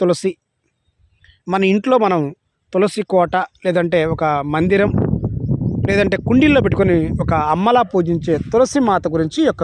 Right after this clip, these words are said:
వీడియోలో రహస్యాలు చెప్పబోతున్నాను. దయచేసి వీడియోని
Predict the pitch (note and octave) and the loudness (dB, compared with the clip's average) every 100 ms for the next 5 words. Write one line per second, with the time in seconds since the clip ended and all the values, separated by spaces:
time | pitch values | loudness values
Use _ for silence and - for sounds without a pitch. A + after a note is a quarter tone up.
0 | C3+ D3+ E3 E3 G3+ C4+ D3 C3+ E3 F#3+ | -4 -2 2 2 2 0 -2 -2 -4 -4
1 | - C3 C#3+ C#3+ D3+ C#3 D3 - - - | -4 -6 -6 -6 -6 -6 -10 -18 -18 -20
2 | - - E3 F#3 F#3 G3 - F#3+ E3+ F#3+ | -20 -6 0 0 2 0 0 -2 2 2
3 | G3 F#3+ | 4 4